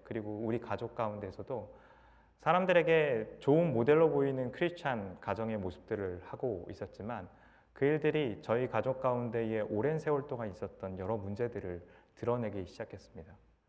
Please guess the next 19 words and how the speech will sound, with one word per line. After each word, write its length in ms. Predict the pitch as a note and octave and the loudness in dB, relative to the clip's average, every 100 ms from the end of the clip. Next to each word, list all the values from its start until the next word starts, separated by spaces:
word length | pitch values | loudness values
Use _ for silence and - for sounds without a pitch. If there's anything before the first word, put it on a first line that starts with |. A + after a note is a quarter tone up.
| _ _ _ _ | _ _ _ _
하나님이 280 | - D#3+ D#3+ | -2 0 2
그 80 | D3 | 2
시간 300 | D3+ D#3 D#3 | 2 2 4
가운데 480 | D3 C#3+ C3+ C3+ | 4 4 2 4
우리 260 | B2 A2+ A#2+ | 2 2 -2
가족 320 | - G#2+ B2+ | -4 -4 -2
가운데 340 | - B2+ B2 A#2 | 0 0 0 -4
주셨던 520 | - A#2+ - A#2 G#2 | -4 -6 -4 -4 -4
것은 360 | F#2+ B2+ A2 F#2 - _ _ | -6 -6 -10 -12 -20 _ _
빛 100 | A#2 | -4
가운데 380 | C#3 C3 B2+ A#2 | -2 -2 -2 -2
우리 240 | A2 G#2+ | -2 -4
삶을 360 | G#2+ A2+ G2+ F#2+ | -6 -8 -8 -8
드러내라는 720 | G#2 G#2+ F#2 F2+ - G2+ G2+ | -4 -4 -4 -8 -10 -8 -8
겁니다. 320 | - - - - _ _ _ _ _ _ | -12 -18 -20 -20 _ _ _ _ _ _
우리가 160 | C#3 D#3+ | 0 4
좋은 280 | D3+ F#3 | 4 4
그리스도인인 840 | F3+ C#3+ D#3+ - - D3 B2+ G#2+ A#2 | 2 0 0 -4 -2 0 2 0 -2
것처럼 460 | A2+ A2 - F#2+ | -4 -8 -10 -10